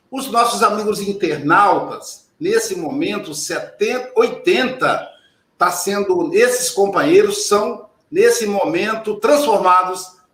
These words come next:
em trabalhadores do café. Você aí, um dos oitentas da Galileia, não é setenta, é oitenta aqui,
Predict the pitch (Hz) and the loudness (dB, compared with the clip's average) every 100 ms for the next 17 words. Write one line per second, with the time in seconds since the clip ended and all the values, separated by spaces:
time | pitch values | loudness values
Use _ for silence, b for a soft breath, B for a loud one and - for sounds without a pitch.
0 | - 285 285 202 180 165 156 135 190 165 | -2 0 2 2 2 2 0 2 2 2
1 | 131 131 117 - 160 180 180 139 - - | -2 -10 -10 -8 -4 -2 0 -2 -6 -14
2 | b b 160 196 - 247 262 196 185 214 | b b -8 -6 -4 -2 0 2 0 -2
3 | 226 202 226 214 202 202 160 - 226 240 | 0 0 -2 -4 2 2 2 2 2 2
4 | 190 151 175 160 165 202 185 214 185 190 | 0 2 2 2 0 0 2 2 2 0
5 | 208 220 - 190 - 185 190 - 190 226 | 0 -2 -2 -2 -2 -2 -2 -2 2 2
6 | 233 - - 226 247 - | 2 -4 -10 -10 -10 -10